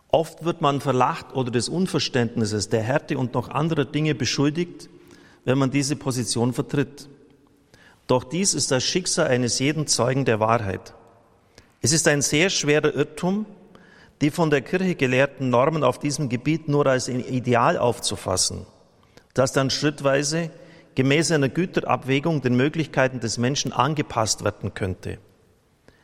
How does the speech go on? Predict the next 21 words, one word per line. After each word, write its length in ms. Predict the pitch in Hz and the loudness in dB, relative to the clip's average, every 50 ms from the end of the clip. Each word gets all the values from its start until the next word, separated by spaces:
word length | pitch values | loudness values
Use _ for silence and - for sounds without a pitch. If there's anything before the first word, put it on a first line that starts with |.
| _ _ _ - - - - - _ _ | _ _ _ -20 -20 -20 -20 -20 _ _
Von 220 | - - 147 147 135 | 0 2 4 4 4
welchem 380 | 151 170 175 - 180 170 151 | 4 4 2 2 0 2 4
Menschen 360 | 147 160 202 208 - - 185 | 4 2 2 0 0 -2 0
ist 280 | - 165 170 - - - | 0 0 0 0 0 0
denn 100 | 151 143 | 0 2
hier 160 | 123 160 170 | 2 2 2
die 160 | - - 135 | 2 2 2
Rede? 340 | 127 131 143 170 170 135 135 | 4 4 4 4 2 0 -2
Und 160 | 120 113 - | -4 -2 -2
dann 160 | - 120 127 123 | -2 0 2 2
wird 180 | 123 - - 107 | 0 0 0 -2
er 100 | - - | -2 0
energisch, 480 | 107 104 107 110 123 135 143 139 - - | 0 2 4 4 4 2 0 -4 -4 -4
der 60 | 120 | -6
Papst. 460 | - - 135 143 165 - - - - - - - - - | -4 0 0 0 0 0 -4 -6 -8 -12 -20 -20 -20 -2
Von 220 | - 160 165 151 - | 0 2 2 4 4
dem 200 | 165 170 190 180 | 2 2 2 2
von 220 | - 185 156 135 | 0 0 2 2
der 100 | 143 135 | 2 2
Begehrlichkeit 880 | 113 131 127 - 139 143 151 170 190 170 - - 180 160 160 - - - | 2 0 0 2 2 4 4 4 2 -2 -2 -2 -2 -2 -2 -4 -4 -2
beherrschten 640 | 135 131 131 135 143 - - - - - 196 196 196 | 0 2 2 2 2 0 -2 -4 -4 -4 -4 -4 -6